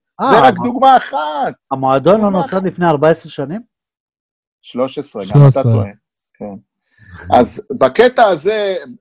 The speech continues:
Speaker 2: ומורשת והיסטוריה, זה, זה, זה עולם ומלואו. מועדון בסדר גודל של הפועל באר שבע, כמו שעכשיו תיכנס למכבי חיפה, תגיד להם, "אני רוצה את הגול של יניב קטן", לא יניב קטן, עזוב, של משה
Speaker 1: יניב
Speaker 2: סלקטר,
Speaker 1: סול.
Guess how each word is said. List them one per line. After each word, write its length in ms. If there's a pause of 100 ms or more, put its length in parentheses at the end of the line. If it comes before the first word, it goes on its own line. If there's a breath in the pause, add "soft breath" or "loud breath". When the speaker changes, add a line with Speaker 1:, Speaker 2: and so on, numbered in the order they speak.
(120)
Speaker 2:
ומורשת 720 (120)
והיסטוריה, 680
זה, 260
זה, 140 (500)
זה 60
עולם 280
ומלואו. 340
מועדון 600 (360)
בסדר 320
גודל 280
של 160
הפועל 240
באר 160
שבע, 280
כמו 200
שעכשיו 420
תיכנס 400
למכבי 400
חיפה, 400 (320 soft breath)
תגיד 280
להם, 220
"אני 180
רוצה 260
את 120
הגול 500 (240)
של 240
יניב 420
קטן", 440
לא 140
יניב 200
קטן, 380
עזוב, 240
של 200
משה 240
Speaker 1:
יניב 120
Speaker 2:
סלקטר, 540
Speaker 1:
סול. 80